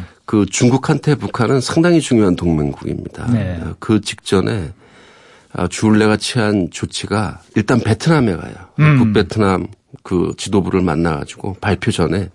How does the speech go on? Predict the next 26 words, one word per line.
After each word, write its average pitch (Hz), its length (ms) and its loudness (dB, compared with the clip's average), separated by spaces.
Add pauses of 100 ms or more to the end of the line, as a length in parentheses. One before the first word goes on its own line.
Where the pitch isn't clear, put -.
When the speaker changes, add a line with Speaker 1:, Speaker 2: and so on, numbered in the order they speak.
Speaker 2:
네. 98 220 -2
Speaker 1:
미리 98 260 4
얘기를 95 280 2
해준 156 220 2
겁니다. - 340 -6
Speaker 2:
네. 104 320 0 (480)
Speaker 1:
그리고 143 300 4
그 123 140 0
다음날 131 360 4
곧바로 110 520 0
북한 101 340 0
평양으로 127 480 2
들어가서 82 640 -6
Speaker 2:
음. 110 460 0
Speaker 1:
김일성한테도 131 760 2
얘기를 80 420 -4
해줘요. - 220 -8 (240)
Speaker 2:
네. 95 200 -6 (200)
Speaker 1:
근데 120 120 4
김일성은 143 600 4
발표 117 320 0
전에 113 340 2 (100)
이미 117 180 4
알았던 107 400 2
거죠. 90 360 -8
Speaker 2:
네. 110 360 -2